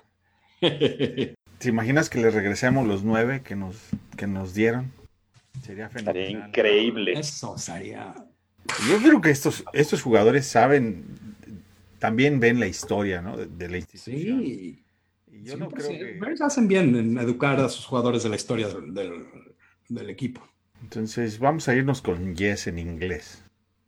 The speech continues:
Speaker 1: Yes en inglés. Verdadero. Juancho.
Speaker 3: Por supuesto, hasta seis.
Speaker 1: Yo también me voy con verdadero y creo que este puede ser,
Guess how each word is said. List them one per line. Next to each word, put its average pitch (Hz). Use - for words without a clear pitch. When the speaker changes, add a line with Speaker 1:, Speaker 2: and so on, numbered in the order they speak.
Speaker 1:
Yes 78
en -
inglés. -
Verdadero. 92
Juancho. 143
Speaker 3:
Por 117
supuesto, -
hasta 110
seis. -
Speaker 1:
Yo 147
también 190
me 180
voy 170
con 160
verdadero 117
y 123
creo 127
que 143
este 135
puede 127
ser, 120